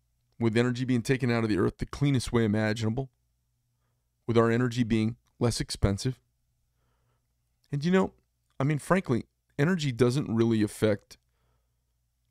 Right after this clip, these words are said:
folks who are making a good living. And I say good living, I mean, there's a certain class of people who don't care what gas costs.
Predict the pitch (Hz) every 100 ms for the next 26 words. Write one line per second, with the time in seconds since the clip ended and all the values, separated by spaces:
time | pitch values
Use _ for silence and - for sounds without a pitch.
0 | _ - 127 113 - 110 101 104 90 98
1 | 92 92 101 - - - _ - 151 175
2 | 151 117 123 110 104 95 110 110 110 -
3 | _ _ _ _ _ _ _ _ _ _
4 | _ _ _ 120 117 110 - 180 151 -
5 | 131 135 117 - 107 - 104 101 98 -
6 | 98 95 - 92 104 - - - - -